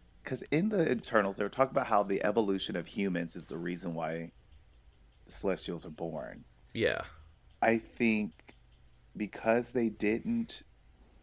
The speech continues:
Speaker 1: kill off the Celestial, we're gonna get more people like Wanda. Because Agatha Harkness even said, "Oh, so the Infinity Stone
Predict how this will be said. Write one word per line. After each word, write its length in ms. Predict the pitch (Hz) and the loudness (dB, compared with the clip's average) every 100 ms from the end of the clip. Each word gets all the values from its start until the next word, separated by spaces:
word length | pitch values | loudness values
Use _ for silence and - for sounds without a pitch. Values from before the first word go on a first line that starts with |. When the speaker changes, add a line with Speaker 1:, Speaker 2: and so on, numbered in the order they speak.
| _ - | _ -20
Speaker 1:
kill 200 | - 117 | -4 4
off 160 | 107 101 | 4 4
the 60 | 98 | 0
Celestial, 680 | - 95 85 - 131 185 180 - - - - - | -4 -2 -2 -2 -2 -4 -10 -20 -20 -20 -20 -4
we're 120 | 98 | 0
gonna 160 | 101 95 | 2 2
get 180 | 95 | 2
more 300 | 82 95 92 | 2 2 0
people 340 | 90 101 87 90 | 0 -6 -2 0
like 220 | 87 87 | 0 0
Wanda. 580 | 90 101 82 - - - - - - - | 2 4 4 0 -6 -8 -18 -20 -14 -10
Because 480 | - 117 104 95 - | 0 4 4 2 4
Agatha 360 | 104 127 160 127 | 6 6 4 6
Harkness 420 | 110 - 104 - | 6 4 -4 -4
even 240 | 92 92 | -6 -6
said, 440 | - 90 87 85 - - - - - - - | -2 2 4 2 -4 -20 -20 -20 -20 -8 6
"Oh, 500 | 170 190 90 50 - - | 8 8 4 -2 -12 -18
so 280 | - 123 110 | 0 2 2
the 180 | 98 | 0
Infinity 600 | 95 - 143 208 208 147 113 | -4 2 2 4 2 0 0
Stone 640 | - 98 87 85 82 | 0 2 2 0 -4